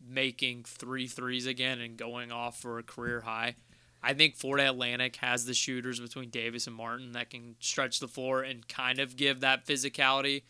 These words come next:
that Tennessee has a little bit of fits. I also will say, new officiating crew. We're not guaranteed to be able to kinda get away with some of those cheap shots that Tennessee was giving Duke and playing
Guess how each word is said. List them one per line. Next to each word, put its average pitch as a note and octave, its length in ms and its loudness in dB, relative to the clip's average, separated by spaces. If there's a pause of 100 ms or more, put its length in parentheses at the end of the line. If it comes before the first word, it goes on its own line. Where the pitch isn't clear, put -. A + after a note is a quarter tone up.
(320)
that C#3 160 4
Tennessee C3+ 400 2
has C3 460 2 (580)
a C#3+ 80 0
little C#3 180 2
bit C#3 140 4
of B2+ 80 2
fits. C#3+ 400 0 (180)
I C#3 80 8
also E3+ 380 10
will D#3 200 6
say, C#3 420 8 (1200)
new F#3+ 220 6
officiating D#3 500 8
crew. A2+ 220 -6 (800)
We're D#3+ 80 4
not G#3+ 220 12
guaranteed E3+ 680 8
to C#3 60 0
be C#3+ 220 6
able C3+ 200 2
to C3 140 -2 (320)
kinda D3+ 240 8
get C#3+ 200 6
away C#3 280 8
with C3 120 0
some C#3 160 2
of C3 60 -8
those B2 240 -4
cheap D#3+ 320 4
shots C3 400 6
that C3 140 -2
Tennessee C3 340 -2
was B2 160 -6
giving A#2+ 300 -6
Duke B2 320 -4
and B2 200 -14
playing C3+ 520 4